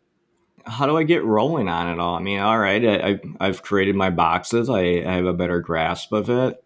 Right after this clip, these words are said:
Uh, again, I feel like, all right, if you're that person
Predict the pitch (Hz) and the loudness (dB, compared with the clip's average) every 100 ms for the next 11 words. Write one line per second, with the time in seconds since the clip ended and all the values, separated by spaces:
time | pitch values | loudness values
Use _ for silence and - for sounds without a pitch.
0 | - 92 - 92 113 117 - - 101 95 | -8 -8 -4 -2 0 0 -2 -2 0 2
1 | 92 92 85 - _ - - - _ 90 | 2 2 0 -4 _ -20 -20 -20 _ -4
2 | 98 101 101 - 104 101 92 - 107 107 | 0 0 0 0 2 2 0 0 0 0
3 | - 101 98 98 | 0 -2 -2 -6